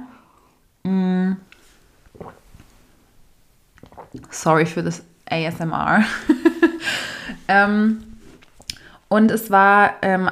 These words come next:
jemand am Bohren, also es hat irgendjemand im Haus super laut gebohrt und ich musste halt arbeiten oder hab was gearbeitet und es war wirklich, also mir haben die Ohren geklingelt, es war richtig, richtig laut.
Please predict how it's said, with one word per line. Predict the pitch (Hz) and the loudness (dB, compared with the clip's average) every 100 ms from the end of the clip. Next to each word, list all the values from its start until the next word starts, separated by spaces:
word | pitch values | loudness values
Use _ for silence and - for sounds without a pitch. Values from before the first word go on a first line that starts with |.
| - | -2
jemand | 180 190 196 196 | -4 0 2 2
am | 160 185 | 2 0
Bohren, | 170 170 180 175 | 0 2 4 4
also | 160 165 160 | 2 0 -2
es | 170 - | -6 -8
hat | 180 | -6
irgendjemand | 180 180 190 190 185 175 | -4 -4 -6 -4 -4 -2
im | 175 170 | -4 -4
Haus | 165 165 170 - | -4 -4 -6 -10
super | 160 156 165 220 233 226 220 226 - | -12 -6 2 4 4 0 0 0 0
laut | 180 170 156 156 - | 4 4 4 0 -6
gebohrt | 160 151 143 147 - | -4 0 4 4 2
und | 165 | -6
ich | - - _ _ _ | -6 -14 _ _ _
musste | - 160 156 160 | -6 -6 -4 -6
halt | 151 139 | -6 -4
arbeiten | 147 151 180 196 | -4 0 0 0
oder | 196 160 | -4 -4
hab | 156 165 | -6 -8
was | 165 | -6
gearbeitet | - - - 160 165 175 190 | -2 0 0 0 -2 -4 -4
und | 170 | -4
es | 170 | -2
war | 165 156 | -2 -2
wirklich, | 180 170 - 156 | -4 -4 -4 -4
also | 160 165 | -2 0
mir | 170 | 2
haben | 170 | 2
die | 165 | 0
Ohren | 160 156 165 | -2 0 -2
geklingelt, | 147 - 151 151 151 | -6 -4 -4 -2 -6
es | - | -4
war | 160 156 | -4 -4
richtig, | 170 170 170 160 | -4 -6 -8 -8
richtig | 160 - 156 151 | -10 -8 -10 -4
laut. | 143 143 | -4 -4